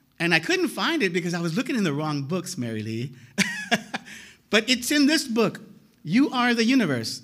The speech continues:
by Deepak and some physicist guy. Talk about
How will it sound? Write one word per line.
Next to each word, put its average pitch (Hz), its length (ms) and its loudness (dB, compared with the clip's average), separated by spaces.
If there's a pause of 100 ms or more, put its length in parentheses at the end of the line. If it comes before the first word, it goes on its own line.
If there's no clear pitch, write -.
by 139 200 0
Deepak 160 440 -2 (240)
and 139 360 -4
some 165 160 -6
physicist 151 440 -4
guy. 98 200 -10 (1700)
Talk 302 240 -8
about 196 320 -2